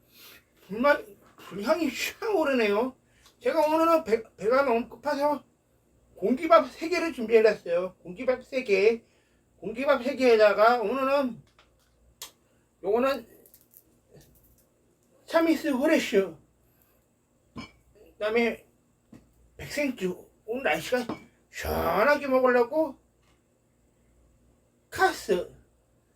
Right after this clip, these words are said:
그다음에 호주 맥주,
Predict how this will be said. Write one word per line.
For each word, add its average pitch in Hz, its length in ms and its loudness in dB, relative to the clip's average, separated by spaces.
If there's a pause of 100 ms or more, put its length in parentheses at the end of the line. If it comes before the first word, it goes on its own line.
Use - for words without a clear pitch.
(320)
그다음에 220 840 0 (2250)
호주 339 240 -6
맥주, 202 480 2